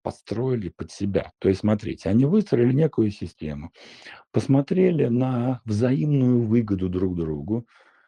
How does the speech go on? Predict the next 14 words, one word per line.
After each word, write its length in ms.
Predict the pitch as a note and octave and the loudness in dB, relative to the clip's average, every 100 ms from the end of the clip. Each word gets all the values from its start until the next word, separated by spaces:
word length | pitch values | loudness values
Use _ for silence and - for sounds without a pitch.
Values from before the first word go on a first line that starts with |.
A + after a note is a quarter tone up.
| _ _ | _ _
убедились 800 | F#3 E3+ F#3 D3 D3+ C#3+ C#3 - | 2 4 2 2 2 4 2 0
в 80 | B2 | 0
этой 300 | B2+ - A#2 | 2 0 -2
взаимной 600 | A#2 A#2 A#2+ A#2+ A#2 A#2 | 0 0 0 -2 -2 -4
выгоде, 600 | A#2 A2+ G#2+ G#2+ A2+ A2+ _ _ _ _ _ _ _ _ _ G#2+ | -4 -6 -6 -6 -8 -10 _ _ _ _ _ _ _ _ _ 0
написали 600 | A#2 E3 C#3+ G#3 G3 D3 | 2 2 2 4 4 2
договоры, 920 | G2+ C3+ D3 E3+ A#2+ A#2 B2 A#2+ A#2+ | 2 2 2 2 2 0 0 -2 -4
которые, 640 | - - A#2+ A2+ G#2+ G#2+ | -6 -2 0 2 0 -4
так 180 | G#2 F#2+ | -6 -12
сказать, 560 | - G2+ G2 G#2 - _ _ _ _ | -4 -2 0 -2 -6 _ _ _ _
ну, 60 | D3 | -4
как 180 | C3 F#2 | -4 -4
вам 120 | D2 | -8
сказать, 480 | - E2 D#2+ - | -6 -6 -6 -8